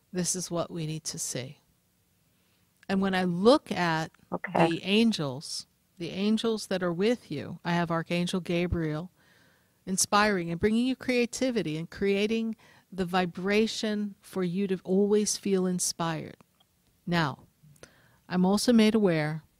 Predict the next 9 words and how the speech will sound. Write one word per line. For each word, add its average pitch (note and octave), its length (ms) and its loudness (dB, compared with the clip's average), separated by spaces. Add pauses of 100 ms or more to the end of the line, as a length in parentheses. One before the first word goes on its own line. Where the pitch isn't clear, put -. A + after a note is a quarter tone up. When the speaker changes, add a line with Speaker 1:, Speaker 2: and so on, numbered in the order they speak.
(460)
Speaker 1:
of F3 100 -2
a F3 40 -4
trip - 340 0
that's - 260 -6
coming. - 400 -10 (1500)
And F#3 140 0
this F#3+ 240 0
trip - 400 -4
comes, E3+ 640 -4